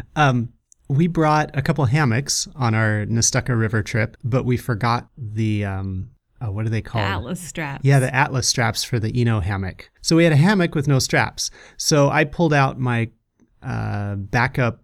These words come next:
Speaker 1: cord that I keep in my ten Essentials kit, and I needed to cut it in half so that I could turn it into two straps for the hammock.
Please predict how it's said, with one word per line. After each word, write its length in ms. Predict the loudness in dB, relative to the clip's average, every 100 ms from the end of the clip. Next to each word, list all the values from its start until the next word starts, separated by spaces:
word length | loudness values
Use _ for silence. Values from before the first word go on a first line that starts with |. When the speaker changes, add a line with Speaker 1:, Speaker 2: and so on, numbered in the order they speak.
| _ _
Speaker 1:
cord 500 | -4 -2 0 0 -2 -4
that 120 | -2 -2
I 100 | -2
keep 280 | -2 -2 -2
in 120 | -2
my 240 | -2 -4
ten 180 | -2 -2
Essentials 480 | -2 -2 -4 -6 -8
kit, 320 | -6 -6 -6 -14 _ _ _ _ _ _ _ -2
and 260 | 2 2
I 120 | 2 2
needed 280 | 4 2 0
to 80 |
cut 240 | -6 -2 0
it 80 | 0
in 100 | 0
half 360 | 0 0 0 -2
so 180 | -4 -2
that 100 | -2
I 60 | -4
could 200 | -6 -8 _ _ _ -6
turn 180 | -2 -2
it 80 |
into 180 | -2 -6
two 240 | -6 -4 -4
straps 680 | -4 -6 -6 -8 -8 -8 -10 -18 -20 -20 -20
for 280 | -16 -6 -4
the 100 | -2
hammock. 440 | -2 -2 -4 -12